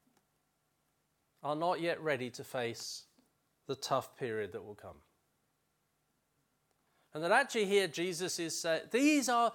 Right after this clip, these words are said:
this is, this is brand new. Matthew's only just begun." So,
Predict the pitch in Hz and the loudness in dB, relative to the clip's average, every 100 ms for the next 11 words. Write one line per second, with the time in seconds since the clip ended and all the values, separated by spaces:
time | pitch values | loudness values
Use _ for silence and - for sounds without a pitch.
0 | - - 220 226 214 156 - 254 233 254 | -2 2 2 2 -4 -10 -4 -2 -2 -4
1 | 180 196 240 262 262 233 240 233 165 - | -4 4 4 4 2 0 0 0 0 -6
2 | - - 240 277 254 254 240 269 262 247 | -10 2 4 6 2 4 6 6 6 0
3 | 175 240 233 - 226 208 208 156 85 _ | 0 0 -2 -6 -4 0 0 -2 -10 _
4 | _ _ _ _ _ _ _ _ _ _ | _ _ _ _ _ _ _ _ _ _
5 | _ _ _ _ _ _ _ _ _ - | _ _ _ _ _ _ _ _ _ -2
6 | - 240 | 6 8